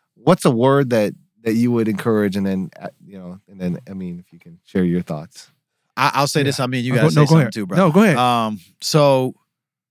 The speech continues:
Speaker 2: the first thing is, and I, I've said this to, to youth pastors before. Um, you were not on the junior varsity team. You know that.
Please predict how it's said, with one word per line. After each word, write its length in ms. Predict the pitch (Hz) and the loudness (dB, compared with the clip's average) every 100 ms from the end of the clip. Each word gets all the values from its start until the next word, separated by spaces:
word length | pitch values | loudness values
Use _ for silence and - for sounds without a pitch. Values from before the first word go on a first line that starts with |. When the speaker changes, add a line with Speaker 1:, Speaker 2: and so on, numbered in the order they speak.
| _ _ _ _ _ _ _ _ _ _ _ _ | _ _ _ _ _ _ _ _ _ _ _ _
Speaker 2:
the 60 | 135 | -4
first 300 | - 196 - | 2 2 2
thing 200 | 160 143 | -2 -2
is, 580 | 127 123 120 113 - - _ - | -2 -2 -2 -6 -8 -10 _ -8
and 100 | 131 | -4
I, 100 | 143 | -2
I've 140 | 139 139 | -2 -2
said 200 | 170 127 | -2 -4
this 120 | 123 | -8
to, 200 | - 110 | -10 -10
to 200 | 90 107 90 | -10 -14 -12
youth 180 | 113 - | -16 -10
pastors 380 | 113 104 107 | -8 -8 -10
before. 520 | 95 98 - 104 95 - _ _ _ _ - | -12 -12 -8 -8 -8 -14 _ _ _ _ -4
Um, 500 | 123 120 110 104 101 _ _ _ _ _ _ _ _ _ _ | 0 0 0 -6 -12 _ _ _ _ _ _ _ _ _ _
you 120 | 151 | -2
were 100 | 160 | 0
not 240 | 156 160 165 | 0 0 0
on 100 | 160 | -2
the 60 | |
junior 280 | 135 160 156 | -2 -2 0
varsity 380 | 147 156 - 147 | 0 -2 -2 -6
team. 300 | - 156 151 | -2 -2 -2
You 140 | 135 160 | -4 -2
know 200 | 185 127 | -2 -2
that. 240 | 107 | -6